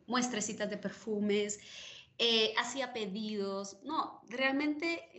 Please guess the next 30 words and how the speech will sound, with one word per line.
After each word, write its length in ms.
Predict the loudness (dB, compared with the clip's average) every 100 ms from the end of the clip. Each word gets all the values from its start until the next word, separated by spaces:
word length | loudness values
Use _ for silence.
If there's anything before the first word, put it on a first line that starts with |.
| -4
yo 220 | -2 -2
sí 100 | -4
le 80 | -4
puedo 160 | -2
decir 240 | -2 -4 -2
que 240 | -2 -2 -6 -20 _
me 280 | 6 6 6
gocé 600 | 4 2 0 2 2 4
la 100 | 2
etapa 460 | 2 0 0 2
de 60 | 2
las 140 | 0
vacaciones 600 | -4 -6 -6 -4 -2 -2 -2
y 80 |
yo 300 | -2 -2 -4 -2
deseaba 800 | -2 -2 -2 0 2 4 4 2
ir 140 | 2
a 80 | 2
trabajar, 560 | 0 -4 2 2 2 -4 -16 _
¿verdad? 440 | -16 -6 0 0 -2 -6
Y, 220 | -8 0
y 40 | 6
no 80 |
me 80 | 6
pagaban, 480 | 6 4 6 4 2
que 80 | 2
era 80 | 2
lo 80 |
más 140 | 2 0
divertido. 760 | -2 -2 0 2 2 0 -4